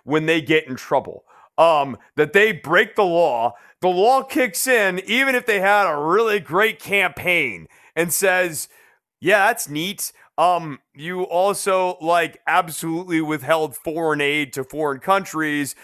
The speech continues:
in effort to get dirt on your campaign opponents. That's illegal, and there are criminal penalties that go with that, and you're not above that law."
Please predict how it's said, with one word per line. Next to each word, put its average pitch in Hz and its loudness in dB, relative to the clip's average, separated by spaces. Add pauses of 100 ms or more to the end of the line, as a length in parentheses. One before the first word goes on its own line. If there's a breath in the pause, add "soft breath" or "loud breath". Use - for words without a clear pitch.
(160 loud breath)
in 185 2
effort 180 0
to 170 -8
get 143 -4
dirt 165 -2
on 156 0
your 143 -6
campaign 156 -2
opponents. 135 -2 (240 loud breath)
That's 180 2
illegal, 147 2 (200 loud breath)
and 160 2
there 165 6
are 151 0
criminal 156 0
penalties 151 -2
that 131 -4
go 151 4
with 139 0
that, 127 4
and 156 0
you're 151 2
not 151 4
above 135 0
that 120 0
law." 117 -4